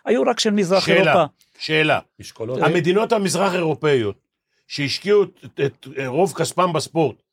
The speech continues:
Speaker 2: בענפים האלה, עשו את זה למה? ליחסי החוץ שלהם? ל-, ל-,
Speaker 1: לא,
Speaker 2: למה?
Speaker 1: הם, הם, אה, תראה, אני לא אכנס עכשיו, אבל צריך להבין,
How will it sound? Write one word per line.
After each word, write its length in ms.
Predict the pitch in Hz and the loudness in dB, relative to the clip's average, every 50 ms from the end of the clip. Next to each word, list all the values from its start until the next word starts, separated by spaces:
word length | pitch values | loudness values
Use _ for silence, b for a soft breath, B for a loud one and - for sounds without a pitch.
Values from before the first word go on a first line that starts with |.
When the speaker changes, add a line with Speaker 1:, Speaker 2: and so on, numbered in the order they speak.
| _ _ _ | _ _ _
Speaker 2:
בענפים 540 | - 143 156 151 147 127 - 175 180 170 165 | 0 0 0 0 0 -2 -2 -2 0 0 2
האלה, 300 | 156 151 147 135 117 101 - _ _ _ _ _ _ _ - | 2 2 0 0 -2 -4 -8 _ _ _ _ _ _ _ -8
עשו 280 | 151 - - 240 240 | -8 -6 -6 -4 -4
את 60 | 202 | -2
זה 120 | 147 196 196 | 0 0 0
למה? 280 | 185 185 185 180 165 | 0 2 2 2 2
ליחסי 440 | 139 139 143 - - 139 - 160 175 | 2 0 -2 -2 -4 -4 -2 0 -2
החוץ 260 | 165 - - 196 - | 0 0 -2 -6 -4
שלהם? 420 | - 220 226 226 226 233 240 226 190 - _ _ _ _ _ - | -4 -2 0 0 2 0 0 -2 -4 -8 _ _ _ _ _ -4
ל-, 220 | 123 151 165 165 156 156 _ _ - - | -2 0 2 2 0 -2 _ _ -12 -6
ל-, 300 | 156 160 165 160 156 147 | -2 0 2 2 2 2
Speaker 1:
לא, 100 | 214 170 | 2 2
Speaker 2:
למה? 200 | 196 202 190 156 | 0 2 2 2
Speaker 1:
הם, 180 | - 190 220 254 - | 2 2 2 2 2
הם, 180 | - 202 220 214 - - 226 | 2 2 2 0 -2 -6 -8
אה, 240 | - - 156 147 165 - | -2 0 0 0 0 0
תראה, 180 | - 170 165 165 | 0 2 2 4
אני 120 | 156 180 | 4 2
לא 140 | 196 220 233 | 2 2 0
אכנס 300 | 208 - 196 196 165 147 | 0 0 -2 -2 -2 -4
עכשיו, 240 | 151 - - 185 175 - - | -6 -4 -4 -4 -4 -4 -4
אבל 240 | - 143 156 156 - - B B B B B B B B - - | -2 0 0 0 0 -2 B B B B B B B B -10 -4
צריך 200 | - 202 196 180 | 0 0 2 2
להבין, 340 | 196 170 160 151 160 147 143 | 2 2 2 2 0 0 -2